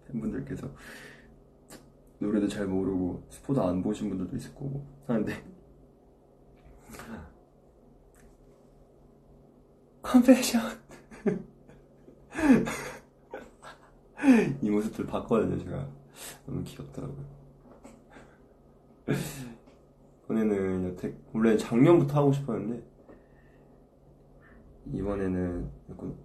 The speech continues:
저번 원래 했던 것들이랑 다른 장르로 개인 무대를 준비했거든요. 그래서 뭐 아직 안 오신 분들, 그리고 이제 뭐 보실 분들, 봤던 분들도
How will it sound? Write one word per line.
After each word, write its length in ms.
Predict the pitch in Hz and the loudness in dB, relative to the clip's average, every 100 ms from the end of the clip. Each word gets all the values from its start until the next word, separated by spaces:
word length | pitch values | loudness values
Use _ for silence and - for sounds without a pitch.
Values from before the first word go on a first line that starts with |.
| - - - | -20 -20 -12
저번 380 | 104 98 71 71 | -6 -4 -4 -2
원래 200 | 101 104 | 0 0
했던 280 | 139 131 120 | 2 2 2
것들이랑 380 | 110 95 92 | 0 -4 -6
다른 300 | 90 104 107 | -2 0 0
장르로 680 | 101 92 92 87 90 90 87 - - - - - - - | 0 -2 -4 -4 -6 -6 -8 -16 -20 -20 -20 -20 -20 -8
개인 220 | 101 95 | -4 -2
무대를 200 | 95 87 | -4 -6
준비했거든요. 760 | - 92 107 - 90 98 143 | -6 -4 -4 -4 -4 -2 -2
그래서 200 | 139 92 - | -4 -8 -8
뭐 160 | - | -6
아직 180 | 98 92 | -4 -4
안 100 | 92 101 | -4 -6
오신 240 | - 95 | -6 -4
분들, 480 | 92 90 92 90 90 - - - - - - - | -4 -2 -2 -4 -6 -16 -20 -20 -20 -20 -20 -20
그리고 320 | - 92 92 92 | -14 -12 -10 -12
이제 140 | - - | -12 -12
뭐 360 | 92 92 - - | -10 -12 -16 -12
보실 280 | 101 113 | -4 -4
분들, 520 | 113 92 90 101 101 - | -2 -2 -2 0 -2 -4
봤던 360 | - - 110 | -10 -4 -4
분들도 760 | 92 90 92 92 92 90 101 | -2 -4 -4 -6 -6 -8 -12